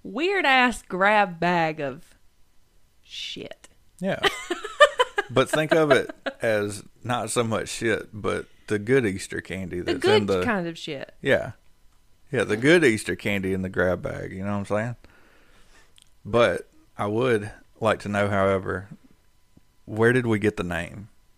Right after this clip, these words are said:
Speaker 1: Oh, okay. So, wait. Now, listen.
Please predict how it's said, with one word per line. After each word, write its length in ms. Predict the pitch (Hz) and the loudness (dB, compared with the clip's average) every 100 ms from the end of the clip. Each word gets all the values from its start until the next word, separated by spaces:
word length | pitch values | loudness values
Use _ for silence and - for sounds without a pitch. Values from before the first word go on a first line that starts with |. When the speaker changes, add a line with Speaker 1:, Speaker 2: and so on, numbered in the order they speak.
| _ _ _ _ _ _ - - _ | _ _ _ _ _ _ -20 -20 _
Speaker 1:
Oh, 200 | 190 196 | -2 0
okay. 340 | 190 180 165 185 | -2 -6 -12 -12
So, 560 | - - 208 202 196 180 - - | -12 -4 0 0 -2 -8 -14 -12
wait. 540 | 180 247 160 - - | -4 -2 -2 -8 -6
Now, 200 | 240 233 | -4 -2
listen. 480 | 185 226 254 - | -2 -4 -6 -12